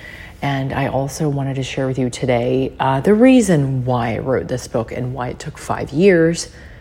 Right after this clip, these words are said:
For those of you who feel like you have been grinding forever and that nobody has fucking noticed you,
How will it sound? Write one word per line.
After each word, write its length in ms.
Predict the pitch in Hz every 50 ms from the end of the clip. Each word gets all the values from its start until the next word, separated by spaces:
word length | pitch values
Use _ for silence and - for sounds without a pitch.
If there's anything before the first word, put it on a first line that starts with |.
| - - -
For 140 | - 180
those 260 | 160 190 214 247 - -
of 140 | 277 -
you 160 | 196 180 180 175
who 160 | - 170 151
feel 260 | - - 143 143 143
like 240 | 139 135 135 131 -
you 120 | 135 123
have 160 | 123 127 -
been 180 | - 120 123 127
grinding 640 | 127 - 131 123 123 127 139 143 156 156 156 156 151
forever 1040 | 143 - - - 165 156 - - - - 131 131 131 - - 151 131 110 107 - -
and 200 | - - 139 135
that 80 | 147 -
nobody 600 | - 147 147 156 190 220 233 226 233 185 165 151
has 160 | 135 127 - -
fucking 400 | - 113 - - 127 131 151 175
noticed 480 | 202 214 208 180 160 - - - -
you, 260 | - - 82 - -